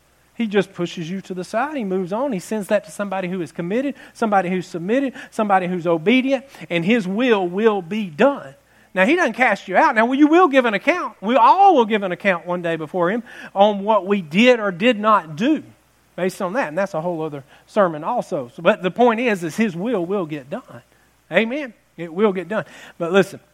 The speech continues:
if there's ever a confession you need to make over your life every single day, is that you need to confess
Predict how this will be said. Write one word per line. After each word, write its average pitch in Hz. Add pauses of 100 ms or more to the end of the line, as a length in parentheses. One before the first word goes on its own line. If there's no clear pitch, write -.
(640)
if 165
there's 180
ever 208
a 180
confession 160
you 156
need 160
to 147
make 160
over 151
your 131
life - (380)
every 165
single 160
day, 151
is 143
that 143
you 185
need 170
to 139 (300)
confess -